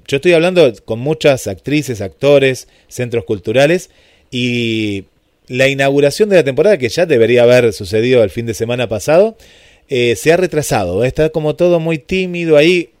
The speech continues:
va a haber mucha gente, pero claro, es como que acá no, nos costó comenzar nuevamente, eh, con la movida, y me alegro mucho este teatro y este centro cultural La Mueca, que he visto fotos y es, eh, es, es un lugar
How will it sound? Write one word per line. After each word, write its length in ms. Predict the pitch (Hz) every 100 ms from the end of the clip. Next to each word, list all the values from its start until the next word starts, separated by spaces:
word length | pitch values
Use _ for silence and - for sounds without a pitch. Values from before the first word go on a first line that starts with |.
| -
va 80 | 110
a 40 | 113
haber 220 | 131 131
mucha 360 | 127 175 -
gente, 580 | 113 139 151 156 180 185 - - - -
pero 220 | - 123 131
claro, 320 | 156 131 107
es 80 | 107
como 220 | 139 131
que 220 | 131 123
acá 240 | 117 - 165
no, 180 | 156
nos 140 | 127 120
costó 480 | 131 123 165 120 -
comenzar 480 | 104 104 95 117
nuevamente, 640 | 110 107 107 123 127 147 147 _ _ _ _
eh, 200 | 98 98
con 140 | 113
la 80 | 117
movida, 420 | 117 123 170 175
y 80 | 139
me 100 | 117
alegro 360 | 120 147 170 139
mucho 300 | 147 156 160
este 180 | 147 107
teatro 540 | 113 123 127 131 120
y 80 | 107
este 160 | 104
centro 280 | 95 123 117
cultural 360 | 104 98 107 117
La 80 | 107
Mueca, 340 | 113 131 131
que 320 | - 82 80 - _ _
he 80 | -
visto 260 | 98 104 98
fotos 420 | 113 117 120 110
y 80 | 90
es, 200 | 85 - - _ _ _ _ -
eh, 320 | 76 76 67
es, 140 | 92 110
es 180 | 110
un 100 | 123 127
lugar 280 | 127 135